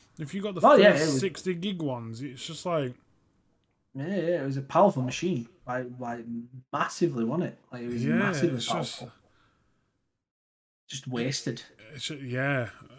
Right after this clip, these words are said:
Speaker 1: yeah. I think, I don't know. I feel like it was a bit too ahead of its time. Um, probably why it, I don't know.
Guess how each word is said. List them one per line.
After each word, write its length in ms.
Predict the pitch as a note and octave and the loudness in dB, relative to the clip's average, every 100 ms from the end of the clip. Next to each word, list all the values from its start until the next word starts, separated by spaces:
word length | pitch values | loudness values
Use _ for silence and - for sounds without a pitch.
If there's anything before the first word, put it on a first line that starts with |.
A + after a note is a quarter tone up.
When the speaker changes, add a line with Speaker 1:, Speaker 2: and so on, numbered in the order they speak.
| - | -14
Speaker 1:
yeah. 320 | C#3+ B2+ B2+ | -6 -2 -2
I 20 | |
think, 300 | A#2 D#3+ F#3 - - - - - - | -4 -6 -8 -10 -18 -18 -20 -16 -6
I 40 | |
don't 160 | E3+ D#3+ | -4 0
know. 320 | D3+ C3+ C3 _ _ _ _ - | 0 0 -4 _ _ _ _ -18
I 40 | |
feel 300 | C3+ - A3 | -10 -4 -2
like 220 | G3+ F#3 D#3+ | -2 -4 -6
it 80 | |
was 160 | - D3 | -6 -4
a 40 | |
bit 220 | C#3+ D3+ - | -4 -6 -6
too 180 | D3+ | -4
ahead 180 | C3 C#3 | -4 -4
of 80 | C#3 | -6
its 160 | C3+ - | -10 -12
time. 560 | - C#3 C3+ C3 B2+ - _ _ _ _ _ _ _ _ _ _ _ - | -8 -6 -4 -6 -8 -14 _ _ _ _ _ _ _ _ _ _ _ -8
Um, 500 | C3 B2 A#2+ B2 - _ - | -4 -4 -6 -10 -14 _ -14
probably 280 | C#3+ C#3+ | -8 -4
why 280 | C3+ B2 C3 | -4 -4 -4
it, 180 | C3 B2+ C3 - - - _ _ - | -6 -10 -18 -20 -20 -20 _ _ -12
I 120 | D3+ | -4
don't 160 | E3 C#3 | -2 0
know. 260 | B2 A2 | 0 -4